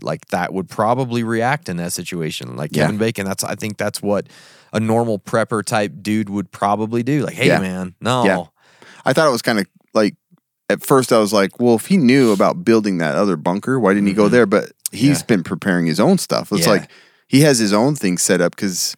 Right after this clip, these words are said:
Speaker 2: he,
Speaker 1: Yep.
Speaker 2: you know, he would assume that's locked up and they're not gonna let him in.
Speaker 1: Yep,
Speaker 2: Just like he's
Speaker 1: exactly.
Speaker 2: acting.
Speaker 1: Exactly.
Speaker 2: So I thought it was kinda cool that he's, like,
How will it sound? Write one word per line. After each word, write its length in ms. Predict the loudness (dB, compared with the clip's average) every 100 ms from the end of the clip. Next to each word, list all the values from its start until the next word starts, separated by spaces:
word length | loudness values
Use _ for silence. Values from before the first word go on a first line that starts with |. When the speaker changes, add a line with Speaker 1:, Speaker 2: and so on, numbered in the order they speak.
| _
Speaker 2:
he, 160 | -2
Speaker 1:
Yep. 160 | 0 2
Speaker 2:
you 60 | 2
know, 180 | 2
he 220 | 0 2 2
would 100 | 2
assume 360 | 2 4 4
that's 260 | 4 0 -4 -2
locked 340 | 0 0 -2
up 140 | -2
and 60 | -2
they're 80 | -2
not 80 | 0
gonna 140 | 0 0
let 140 | 0
him 200 | 0 0
in. 220 | -2 -4 -4
Speaker 1:
Yep, 180 | -4 0
Speaker 2:
Just 200 | 0 2
like 140 | 0 0
he's 120 | 2
Speaker 1:
exactly. 360 | 2 0 -2 -6
Speaker 2:
acting. 60 | -4 -6
Speaker 1:
Exactly. 460 | -4 -2 -2 0 0
Speaker 2:
So 60 |
I 40 | 4
thought 100 | 2
it 100 | 2
was 20 |
kinda 200 | -2 -2
cool 260 | 2 4 6
that 240 | 4 0
he's, 220 | 0 0 2
like, 200 | 0